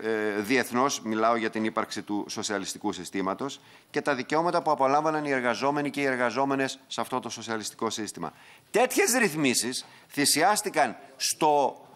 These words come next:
όνομα της υποτιθέμενης ισότητας, είναι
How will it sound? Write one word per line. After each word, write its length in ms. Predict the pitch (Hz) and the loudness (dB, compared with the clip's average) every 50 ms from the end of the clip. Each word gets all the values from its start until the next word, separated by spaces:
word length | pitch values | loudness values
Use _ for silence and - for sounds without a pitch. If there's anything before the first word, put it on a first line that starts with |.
| - - | -8 -2
όνομα 760 | - 160 208 233 247 240 208 160 135 123 120 135 151 - - - - - _ _ _ _ - - _ - - - - - - | 2 4 4 4 4 2 2 2 4 4 2 2 2 -2 -6 -16 -20 -20 _ _ _ _ -20 -20 _ -20 -20 -20 -20 -14 -2
της 200 | - 160 - - | 0 2 2 2
υποτιθέμενης 1040 | 165 - - 160 156 156 151 147 - - 185 214 226 220 220 202 190 165 - - - | 0 2 0 0 0 0 0 -4 -2 2 2 2 4 2 2 2 2 0 0 -2 -2
ισότητας, 840 | - 135 123 - - 165 180 156 113 117 - 127 147 185 202 - - - - - - - - - - - - - - | -2 0 0 2 4 4 2 2 0 -4 -2 0 0 0 -2 -6 -8 -10 -14 -16 -18 -20 -20 -20 -20 -20 -20 -10 -2
είναι 580 | - 151 170 180 180 165 165 156 151 143 - | 2 4 4 4 4 4 4 4 4 2 2